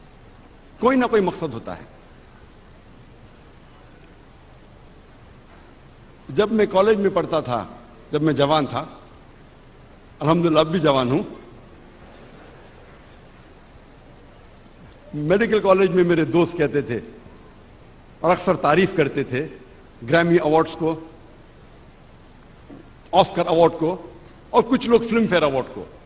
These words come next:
और हम जानते हैं कि ये जो functions है, अक्सर लोग को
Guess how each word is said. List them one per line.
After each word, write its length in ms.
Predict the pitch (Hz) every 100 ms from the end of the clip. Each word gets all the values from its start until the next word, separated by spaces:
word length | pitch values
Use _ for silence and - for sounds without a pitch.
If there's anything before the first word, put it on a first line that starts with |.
| - - - - - - - - - - - - - - - - - - - - - -
और 340 | 269 254 269 262 - - - - - - - - - - - - - - - - -
हम 140 | 214
जानते 400 | 180 190 214 247
हैं 180 | 151 113 - - - - - - - - - - - - -
कि 60 | 160
ये 160 | 175 196
जो 120 | 170
functions 720 | - 175 185 185 170 120 95 - - -
है, 140 | 139 143 143 - - -
अक्सर 360 | 262 - 254 247
लोग 380 | 208 220 220 220
को 160 | 175